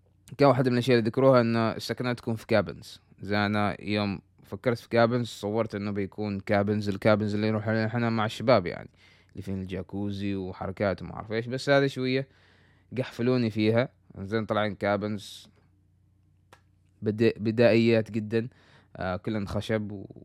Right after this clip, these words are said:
وما فيهن مكيفات، ما فيهن هذه السوالف. بس في النهاية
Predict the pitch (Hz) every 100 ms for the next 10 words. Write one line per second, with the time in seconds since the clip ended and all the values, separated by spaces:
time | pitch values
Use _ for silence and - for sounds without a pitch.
0 | - - - 98 101 110 104 95 - 90
1 | 92 98 92 92 92 95 90 87 - 95
2 | 98 101 107 _ _ - 120 113 110 _
3 | _ _ _ _ 135 143 233 254 - -
4 | - _ _ _ _ _ _ - 175 196
5 | 156 147 147 156 180